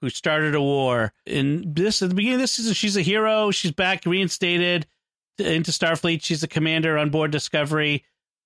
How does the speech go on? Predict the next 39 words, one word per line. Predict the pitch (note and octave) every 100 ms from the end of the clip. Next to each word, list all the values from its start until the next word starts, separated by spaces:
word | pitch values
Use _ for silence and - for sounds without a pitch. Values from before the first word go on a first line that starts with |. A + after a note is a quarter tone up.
| _ _
And | F3 F3+ F#3 F#3 D3+ -
we | E3+ E3+ G3 F#3
explore | E3+ - - - G3 G#3+ G#3+ G#3+ G#3+ F3+
her | F3 F3+ D#3+
Vulcan | C3+ F3+ F3+ F#3
foster | D#3+ D#3+ D#3 - D#3
family | - C#3+ C#3+ C#3
and | B2+
her | A#2+
relationship | B2 C#3+ - C#3+ C#3 C3
with | A2
Spock. | - G#2+ G#2+ -
That's, | C3+ - - _ _ _
that's | F3+ G#3 -
the | E3+
big | D3 C3
focus | - C#3 -
for | - D3
this | -
character | - C3+ B2+ - A#2+
this | A#2 A#2+
season. | - B2+ B2+ B2 - _ -
That | G#3 G#3+
and | G3+ F#3+
a |
little | G#3 D4 D4
bit | A#3 G#3
about | F#3 E3 D#3+ D3+ D#3+ _ _ _ _
her | E3+
relationship | D#3+ D#3+ D#3 E3 D3+ D3
with | C#3 D3
Ash | C#3 C3+
Tyler, | - C3+ C3+
but | E3+ G3+
not | B3 G3+
a |
whole | D3 C#3+ B2
lot | G#2+ F#2 -
here. | A#2 - -